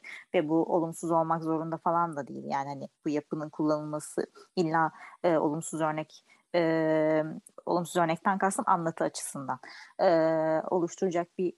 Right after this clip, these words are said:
e, şey de değil. Tabii ki arada mesela o flashbackler ve,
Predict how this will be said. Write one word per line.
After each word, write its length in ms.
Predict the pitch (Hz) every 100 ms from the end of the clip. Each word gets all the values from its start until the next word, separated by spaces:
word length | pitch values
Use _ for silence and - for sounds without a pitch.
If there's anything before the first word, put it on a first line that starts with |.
| -
e, 240 | 190 185
şey 240 | 185 202 180
de 120 | 165
değil. 100 | 156
Tabii 240 | - 196 185
ki 200 | - -
arada 320 | 185 156 147 151
mesela 360 | 151 175 156
o 20 |
flashbackler 880 | 151 175 160 156 170 151 - 151 147
ve, 140 | 151